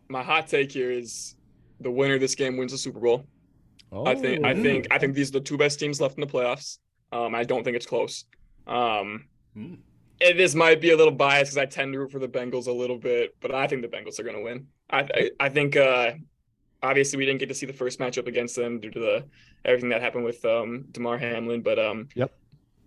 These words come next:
Speaker 1: before that happened, the Bengals were up and they had possession in the first quarter. So, so obviously that was in Cincinnati. This one's gonna be, um, in Buffalo, but I don't know. I, I got Cincy.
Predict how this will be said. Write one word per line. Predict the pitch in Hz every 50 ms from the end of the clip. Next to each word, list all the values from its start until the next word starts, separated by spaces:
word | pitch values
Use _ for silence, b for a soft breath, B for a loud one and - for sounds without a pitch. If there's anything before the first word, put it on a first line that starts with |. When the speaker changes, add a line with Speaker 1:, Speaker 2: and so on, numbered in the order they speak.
| _ _ _ _ _ 135
Speaker 1:
before | 131 131 - - 170 175
that | 180 170 165
happened, | 170 165 151 135 - 110 127 143 - - _ _ _ _ _ _ _ _ _ _
the | 123 120 127 135 131 123 123
Bengals | 117 127 131 135 135 131 123 -
were | 120 127 135 - -
up | 110 131 139 - - _
and | - 110 110
they | 110 120
had | 127 120 -
possession | - 139 143 147 143 92 80 - _
in | - 98 98
the | 98
first | 104 - 95 101 - -
quarter. | 160 139 - - - - _ _ _ _ _ _ _ _ _ _ _ _
So, | - - - 151 143 143 139 139 - -
so | - - 175 165 156
obviously | 139 143 151 160 160 156 170
that | 147 143
was | 143 139 139 - -
in | 131 139 147
Cincinnati. | 143 156 147 143 160 156 143 135 127 135
This | 127 127 123
one's | - 131 131
gonna | 131 127
be, | 123 131 127 131 135 139 - _ _ _
um, | - 120 117 113 117 117 - - -
in | 123 123 127
Buffalo, | 123 123 120 - - 120 117 120 120 - - _ -
but | 107 107 101 - - _ _ _ _ _ _ _ _ _ _ _ _ _ -
I | 127
don't | 127 123
know. | 123 117 - _
I, | - - 151 -
I | 127 143
got | 143 139
Cincy. | 131 139 131 - 123 135